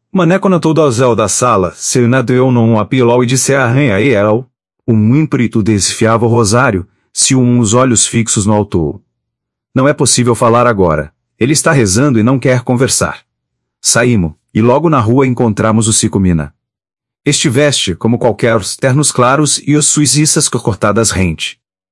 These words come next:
Já o conhecia de o ver nos cafés concorridos, conversando com alguns deputados. Quando nos viu, passou rápido.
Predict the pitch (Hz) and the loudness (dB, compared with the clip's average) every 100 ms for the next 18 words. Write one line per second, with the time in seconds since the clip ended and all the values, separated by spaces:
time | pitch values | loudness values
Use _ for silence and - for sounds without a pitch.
0 | _ - 147 175 156 143 135 143 131 120 | _ -4 -2 0 0 0 0 0 0 -2
1 | 98 107 110 78 73 95 - 90 120 123 | 0 0 0 -4 -4 -4 -2 -2 -2 -2
2 | - 139 131 104 104 90 - - - _ | -2 -2 0 0 0 -2 -4 -10 -14 _
3 | _ 170 156 139 - 151 131 127 120 98 | _ -4 0 0 0 -2 0 0 0 2
4 | 123 104 135 - 151 90 73 67 - - | 0 0 -2 -2 -2 -2 -4 -6 -6 -6
5 | - _ _ _ _ _ _ _ 175 151 | -10 _ _ _ _ _ _ _ -2 0
6 | 123 98 135 127 113 120 104 92 87 90 | 0 0 -2 -2 -2 -2 0 -4 -4 -10
7 | 82 | -12